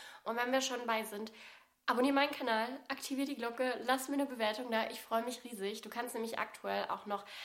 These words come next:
eine Bewertung mit mir gewinnen. Also ab, was habe ich denn gesagt? Ab, ähm, ich glaub, fünfhundert Abonnenten auf YouTube und hundert Bewertungen bei Spotify, irgendwie sowas hatte ich mal festgemacht, ähm, dann verlose ich nämlich eine Einzelberatung mit mir und vielleicht bist du ja der, die Glückliche.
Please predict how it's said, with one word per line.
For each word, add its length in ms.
eine 320
Bewertung 680
mit 180
mir 180
gewinnen. 500
Also 180
ab, 300
was 160
habe 100
ich 80
denn 160
gesagt? 380
Ab, 240
ähm, 300
ich 100
glaub, 260
fünfhundert 640
Abonnenten 680
auf 380
YouTube 760
und 340
hundert 240
Bewertungen 480
bei 100
Spotify, 380
irgendwie 260
sowas 300
hatte 120
ich 100
mal 120
festgemacht, 480
ähm, 220
dann 140
verlose 340
ich 100
nämlich 260
eine 120
Einzelberatung 680
mit 100
mir 320
und 180
vielleicht 280
bist 180
du 80
ja 280
der, 220
die 140
Glückliche. 580